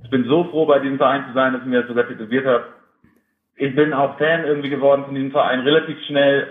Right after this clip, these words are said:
ähm, weil ich einfach die Leute kennengelernt habe, da vom Vorstand bis zum ehrenamtlichen Helfer und irgendwie hat mir das, das gesamte Ding so gut gefallen. Das macht's vielleicht ein bisschen schwieriger, muss ich sagen, auch ein bisschen intensiver, wenn du das als Fan miterlebst, weil du natürlich Niederlagen oder Niederlagenserien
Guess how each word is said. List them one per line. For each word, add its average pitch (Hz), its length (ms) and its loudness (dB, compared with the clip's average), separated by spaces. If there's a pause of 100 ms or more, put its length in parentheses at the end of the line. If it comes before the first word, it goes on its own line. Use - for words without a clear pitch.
(160)
ähm, 120 220 0
weil 120 120 4
ich 135 60 -2
einfach 117 160 -6
die 123 80 -6
Leute 139 280 2
kennengelernt 131 520 -2
habe, 123 160 -4
da 117 200 2
vom 113 180 -8
Vorstand 120 400 -2
bis 117 160 -8
zum 110 180 -6
ehrenamtlichen 117 920 -4 (240)
Helfer 139 540 2
und 120 260 -6
irgendwie 143 280 0
hat 127 80 0
mir 127 80 -4
das, 117 120 -10 (540)
das 123 160 -6
gesamte 131 460 -2
Ding 135 220 0
so 131 80 2
gut 127 140 -6
gefallen. 135 460 2 (640)
Das 117 120 0
macht's 139 220 0
vielleicht 139 220 2
ein 143 80 -6
bisschen 139 200 -8
schwieriger, 165 520 2
muss 143 140 -10
ich 151 80 -12
sagen, 151 240 -2
auch 139 240 2
ein - 60 -16
bisschen 139 200 -4
intensiver, 143 520 0
wenn 139 120 0
du 131 60 0
das 127 120 0
als 123 180 -6
Fan 139 240 2
miterlebst, 135 600 0
weil 113 180 2
du 113 160 -4
natürlich 113 540 -6
Niederlagen 120 720 2
oder 107 200 0
Niederlagenserien 110 1120 -2